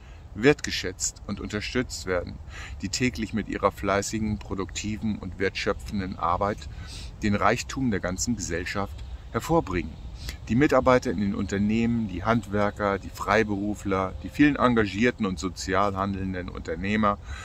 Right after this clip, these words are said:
der kleinen und mittelständischen Wirtschaft. Ich möchte, dass die Lehrer unserer Kinder, die Ärzte und Pflege unserer Kranken und Hilfsbedürftigen, die Anerkennung, die Wertschätzung und die Unterstützung erhalten,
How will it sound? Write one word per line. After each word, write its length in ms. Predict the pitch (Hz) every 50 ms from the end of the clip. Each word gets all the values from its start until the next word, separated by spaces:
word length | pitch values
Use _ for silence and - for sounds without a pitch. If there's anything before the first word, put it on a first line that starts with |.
| - - - -
der 80 | - 92
kleinen 440 | - - 104 92 90 95 101 104
und 120 | 101 92 92
mittelständischen 760 | 90 90 - 95 - - - 92 90 90 85 - - 92 82
Wirtschaft. 540 | 90 90 92 - - - - - - - - - - - - -
Ich 100 | - -
möchte, 360 | 104 127 139 151 - - 120 90
dass 220 | 92 92 - -
die 260 | - 98 98 95 - - - - - 104
Lehrer 560 | 98 98 110 127 143 139 123 98 87 - -
unserer 300 | - 92 - - 90 85
Kinder, 400 | - - 123 - 85 85 78 76 - - - - - - - - - - - - -
die 100 | - -
Ärzte 380 | 87 120 151 160 - - - 117
und 120 | 92 101
Pflege 460 | - - - 117 123 139 143 131 117 101
unserer 260 | 90 85 - - 92
Kranken 520 | - - 101 101 110 131 - - 98 92
und 100 | 90 90
Hilfsbedürftigen, 960 | - 110 120 131 - - - - 85 - 90 90 - - - - - - - - - - - -
die 140 | 120 113 -
Anerkennung, 600 | 131 151 151 123 - - 113 101 98 92 87 87
die 160 | - 101 92
Wertschätzung 680 | 95 113 127 - - - - 110 98 - - - 95 90
und 200 | 95 - - 87
die 60 | 101
Unterstützung 840 | - 107 110 95 101 95 - - - - 131 - - - 104 95 -
erhalten, 540 | - - 87 87 90 92 95 - 113 117 127